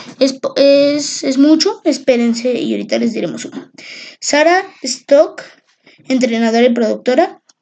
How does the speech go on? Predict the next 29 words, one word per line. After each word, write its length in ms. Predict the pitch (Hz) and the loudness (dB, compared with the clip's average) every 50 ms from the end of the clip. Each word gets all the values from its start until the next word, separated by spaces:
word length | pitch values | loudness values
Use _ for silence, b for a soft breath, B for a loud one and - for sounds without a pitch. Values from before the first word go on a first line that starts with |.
| _ _ _ - _ _ _ | _ _ _ -20 _ _ _
Este 240 | - 269 247 254 | -4 -4 -4 -2
también 300 | - - 269 247 247 254 | -4 -4 -4 -2 -4 -2
me 200 | 254 262 262 254 240 | 0 0 0 0 0
sorprendió 540 | 247 226 214 208 214 220 226 226 247 254 247 | 0 -2 -2 -2 0 0 2 2 2 2 2
y 200 | 254 240 240 233 | 2 2 2 0
es 180 | 294 - b b b b b b b | 0 -2 b b b b b b b
Shane 460 | - - - 269 269 277 294 302 - - - - - | -10 -4 0 2 2 4 2 0 -2 -4 -14 0 4
Helms, 680 | 285 285 302 339 403 415 403 - - - - - _ _ _ _ _ - | 4 6 6 4 2 0 -4 -8 -14 -18 -20 -20 _ _ _ _ _ 0
Helms, 380 | 285 277 302 339 392 403 - - B B B B B B | 4 4 4 4 2 -4 -8 -14 B B B B B B
el 260 | - 233 240 262 262 262 | 0 2 2 4 4 2
huracán. 520 | 254 247 240 240 233 233 - 269 320 403 - - B B B B B B B B | 4 2 2 2 0 0 0 -2 -2 -2 -2 -8 B B B B B B B B
O 80 | - 240 | 0 2
sea, 380 | 247 247 240 240 240 240 240 | 2 4 4 4 4 4 2
<laughs> 480 | 269 269 262 240 226 226 269 269 294 - | 2 0 -2 -6 -4 0 0 0 2 2
un, 340 | 277 285 294 294 320 320 302 | 2 4 4 4 2 2 2
una 460 | 294 294 311 330 339 349 349 330 302 | 4 4 6 6 6 6 6 6 6
leyenda, 580 | 285 269 240 254 277 277 277 311 370 - - B B B B B B B B B _ _ | 4 4 4 4 6 6 6 4 4 0 -2 B B B B B B B B B _ _
eh, 220 | 247 233 233 226 | 2 4 4 4
una 300 | 247 262 285 302 302 285 | 4 4 4 2 2 0
t-, 80 | 277 285 | 0 0
otra 320 | 269 269 262 233 294 285 | 0 2 2 2 2 2
gran 320 | 277 262 277 277 277 277 277 | 4 2 2 4 4 4 2
leyenda 400 | 277 262 247 262 262 262 285 277 | 2 0 0 0 2 2 2 2
de 160 | 262 247 233 | 2 2 2
W 240 | 240 233 240 254 254 | 2 2 0 2 2
W 280 | 262 254 240 269 302 311 | 2 2 2 0 -2 -2
E 20 | |
que 160 | - - 277 | -2 0 2
mira, 400 | 262 254 247 247 240 - - - | 2 4 4 2 2 0 -2 -6